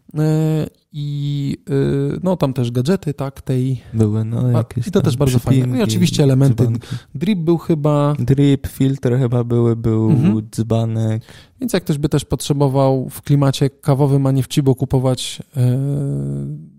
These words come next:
Speaker 2: O dziwo mają w Chibo filtry Hario.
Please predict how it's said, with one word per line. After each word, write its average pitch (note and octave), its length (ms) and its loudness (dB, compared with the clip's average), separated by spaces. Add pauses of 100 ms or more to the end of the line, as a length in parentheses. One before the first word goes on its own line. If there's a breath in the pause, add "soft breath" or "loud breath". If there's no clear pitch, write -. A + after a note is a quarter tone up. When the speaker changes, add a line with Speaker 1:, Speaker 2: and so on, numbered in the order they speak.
(100)
Speaker 2:
O A#2 100 0
dziwo A#2+ 300 2
mają A2+ 400 2
w - 120 -14
Chibo G#2+ 460 -2 (400)
filtry G#2 500 -6
Hario. A2 440 -2